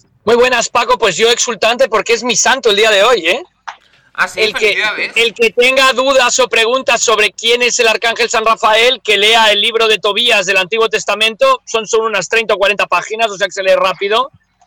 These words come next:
Speaker 1: Y bueno, pues estoy encantadísimo. Rafael, medicina de Dios, o sea que estoy exultante el día de hoy, ¿eh?
Speaker 2: El regalo que te han hecho los Chiefs en forma de partidazo.
Speaker 1: Sí, sí, sí, sí, sin lugar a dudas, ¿eh? Lo he visto esta mañana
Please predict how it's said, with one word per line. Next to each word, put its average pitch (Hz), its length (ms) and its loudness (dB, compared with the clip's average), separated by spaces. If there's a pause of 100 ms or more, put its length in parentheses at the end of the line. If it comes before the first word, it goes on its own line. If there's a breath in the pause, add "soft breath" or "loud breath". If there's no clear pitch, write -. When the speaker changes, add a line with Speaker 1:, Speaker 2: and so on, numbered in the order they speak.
(100)
Speaker 1:
Y 190 480 0
bueno, 180 280 0
pues 180 220 -6
estoy 190 380 0
encantadísimo. 214 840 -2
Rafael, 214 540 0
medicina 233 520 -2
de 220 100 2
Dios, 175 300 0
o 156 60 -10
sea 185 160 -2
que - 80 -8
estoy 226 440 0 (120)
exultante 202 640 0
el 170 60 -2
día 160 120 -2
de 139 140 -6
hoy, - 140 -16
¿eh? 160 100 -4
Speaker 2:
El 156 100 -8
regalo 160 420 -2
que 196 100 -8
te 190 100 -6
han 190 100 -4
hecho 196 200 -10
los 185 160 -8
Chiefs 196 260 -16
en 175 140 -18
forma 180 280 -14
de 180 100 -8
partidazo. 180 800 -8 (720)
Speaker 1:
Sí, 262 280 -2
sí, 262 180 -2
sí, 247 160 -2
sí, 254 220 -2
sin 247 160 -2
lugar 214 180 2
a 226 80 2
dudas, 214 400 2
¿eh? 185 80 2
Lo 214 80 0
he 208 60 0
visto 208 200 -4
esta 214 180 -2
mañana 226 600 0